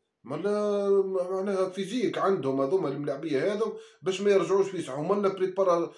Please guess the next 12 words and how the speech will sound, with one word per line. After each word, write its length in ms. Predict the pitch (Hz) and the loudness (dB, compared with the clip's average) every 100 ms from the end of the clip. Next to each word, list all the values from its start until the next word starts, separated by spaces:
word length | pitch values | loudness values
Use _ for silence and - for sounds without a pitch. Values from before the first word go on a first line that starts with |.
| _ - | _ -2
بريباراتور 560 | 185 190 196 180 208 196 | 0 2 4 4 2 2
فيزيك. 380 | 190 175 156 | 2 0 -2
على 180 | 151 196 | -2 -2
فكره 380 | 196 220 139 - - _ _ 135 | 0 -2 -2 -6 -10 _ _ -12
البريب-، 360 | 131 190 185 | 0 0 2
البريباراتور 1040 | 185 160 156 - 175 202 190 170 170 196 190 | 4 2 0 -6 -4 0 0 0 0 2 2
فيزيك 400 | 151 151 214 190 | 0 -8 -6 -2
انا 120 | 196 | 0
مانيش 280 | 196 196 190 | 2 2 2
مرتاح 360 | 185 151 110 | -4 -4 -8
له 80 | 101 | -8
بصراحه، 360 | 95 101 90 | -12 -10 -12